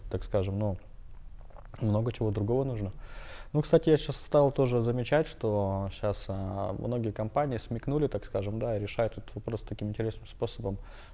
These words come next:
Создают такие различные компании и, э, заключаются,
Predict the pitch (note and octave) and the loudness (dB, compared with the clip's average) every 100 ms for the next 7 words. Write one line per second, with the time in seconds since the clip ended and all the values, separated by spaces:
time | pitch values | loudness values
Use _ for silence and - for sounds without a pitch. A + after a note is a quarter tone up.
0 | - - B2+ D3 B2 B2+ - A#2 A#2 A#2+ | -8 0 2 4 4 0 0 0 2 0
1 | - A2+ B2 C3+ A3+ G3 B2+ - G3+ F#3+ | 0 -2 -2 0 0 2 0 -2 0 2
2 | B2+ G#2+ G2 F#2 G2 - - A2+ A2+ A#2+ | 4 2 0 -2 -6 -8 -6 -4 -2 0
3 | C3 C3 F3+ E3 C3 - | 0 2 4 4 2 0